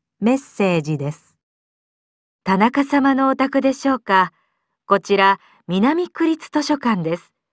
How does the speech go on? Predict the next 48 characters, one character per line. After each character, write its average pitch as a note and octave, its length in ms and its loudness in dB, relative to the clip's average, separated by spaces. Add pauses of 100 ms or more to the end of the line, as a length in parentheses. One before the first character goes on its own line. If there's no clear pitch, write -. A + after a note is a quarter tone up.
(800)
田 G#3+ 140 0
中 D#4+ 260 0
様 D#4+ 300 0
が D4 180 4
お B3 60 0
借 D4+ 220 0
り - 20 -2
に D4 120 -2
な C#4+ 140 2
っ C#4+ 40 -4
て A3 280 0
い G3 80 0
る F#3 120 -2
本 B3 320 -2
と F3+ 240 -2
シ C4+ 320 -2
ー C4+ 40 -2
デ C#4+ 80 -4
ィ C4+ 120 0
ー - 20 0
の F3 180 -2 (220)
返 D4 240 -2
却 - 260 -6
期 D#4+ 160 0
限 B3 200 2
が F3+ 120 0
過 - 160 -6
ぎ B3 140 0
て F3+ 120 -4
お E3 100 -2
り D#3 120 -6
ま D#3 160 -6
す。 - 160 -18 (1000)
次 G#3 320 -2
の C#4 120 0
方 A3 260 0
の F#3 160 -2
予 F3+ 120 2
約 A3 280 0
が A#3 100 2
入 A#3 140 2
っ A#3 40 -12
て G3+ 140 -4
い F3+ 80 -2
ま F3+ 140 -4
す - 140 -16
の E3 120 -6
で、 D#3+ 200 -8